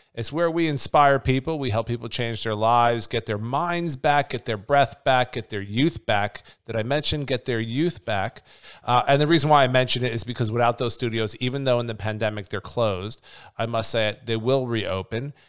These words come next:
Uh, but without those studios providing the income, I wouldn't be able to do these podcasts and bring you fabulous guests like Kirsty. And I also wanna put a shout out to my personal clients because, um, as you know, as my listeners,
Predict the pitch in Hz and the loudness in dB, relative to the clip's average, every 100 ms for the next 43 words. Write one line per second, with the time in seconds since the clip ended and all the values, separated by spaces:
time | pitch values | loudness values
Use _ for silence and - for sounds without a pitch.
0 | _ _ 110 113 107 101 117 117 143 - | _ _ -2 0 0 0 -2 2 4 4
1 | 123 123 - 117 113 113 104 - 110 113 | 4 0 0 -2 2 2 0 -4 -2 2
2 | 110 110 110 113 107 123 135 120 110 104 | 2 0 -6 -8 -10 -6 -6 -4 -6 -6
3 | 101 110 110 104 104 98 98 110 107 - | -6 -6 -6 -6 -8 -10 -10 -10 -10 -10
4 | - 135 131 123 113 107 101 107 104 - | -2 0 0 0 0 -2 -6 -8 -10 -4
5 | 120 113 110 98 - 113 104 101 95 - | -2 -2 -4 -10 -6 -6 -6 -8 -10 -6
6 | 131 127 - 98 - - - - - 120 | -6 -6 -8 -10 -14 -20 -20 -14 -4 2
7 | 131 180 170 165 131 127 120 113 - - | 6 6 6 4 4 2 0 -4 -6 -12
8 | - 120 - 127 117 110 107 117 110 110 | -4 0 2 4 4 2 2 0 0 4
9 | 151 139 117 104 - 92 87 87 - 107 | 4 4 2 -4 -4 -6 -6 -8 -12 -10
10 | 101 95 95 95 107 - 104 98 107 107 | -8 -6 -6 -8 -10 -10 -8 -8 -8 -4
11 | 110 110 110 107 104 104 98 110 160 - | 0 2 2 -2 -4 -6 -6 -2 0 0
12 | 160 156 | -2 -2